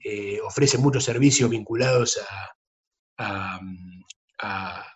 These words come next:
a, a la gestión de la regulación pública y social, y, y me parece que en algunos casos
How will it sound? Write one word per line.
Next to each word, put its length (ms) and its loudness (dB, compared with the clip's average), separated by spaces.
a, 80 -10
a 180 -6
la 80 -2
gestión 480 4
de 120 2
la 100 0
regulación 560 0
pública 300 2
y 40 -2
social, 560 2
y, 640 0
y 100 0
me 100 4
parece 420 6
que 460 2
en 160 2
algunos 420 6
casos 760 6